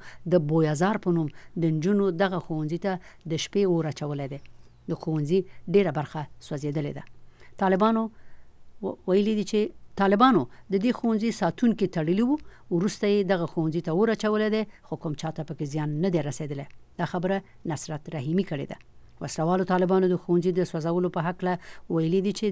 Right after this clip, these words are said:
دوی په دغه کار کې لاس نه لري. د افغانستان د پوهنې وزارت هم د ښوونځي د سوځولو په هکله اندېښنه څرګنده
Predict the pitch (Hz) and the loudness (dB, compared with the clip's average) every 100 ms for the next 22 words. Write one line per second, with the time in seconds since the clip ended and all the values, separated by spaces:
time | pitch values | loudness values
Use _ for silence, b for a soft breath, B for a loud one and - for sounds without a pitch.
0 | 160 175 214 247 B B - 165 160 143 | -2 0 0 0 B B -6 -2 -2 -2
1 | - 151 - 147 143 - 170 175 143 - | -4 -4 -4 -6 -6 -4 2 2 2 -6
2 | - - - - 156 - 151 151 - 156 | -14 -20 -20 -6 -6 -4 -4 -2 -2 -2
3 | 147 156 147 160 151 143 147 147 - 196 | -2 -4 -2 -2 -2 -4 -4 -4 -2 0
4 | 202 B - 196 - 202 190 220 208 185 | -2 B -4 -2 2 2 2 0 0 0
5 | 165 147 151 147 127 143 - 147 143 B | -2 -2 -4 -6 -8 -10 -8 -8 -8 B
6 | B - 190 160 151 208 - 151 139 135 | B -8 -4 -2 -4 -4 -4 -4 -6 -8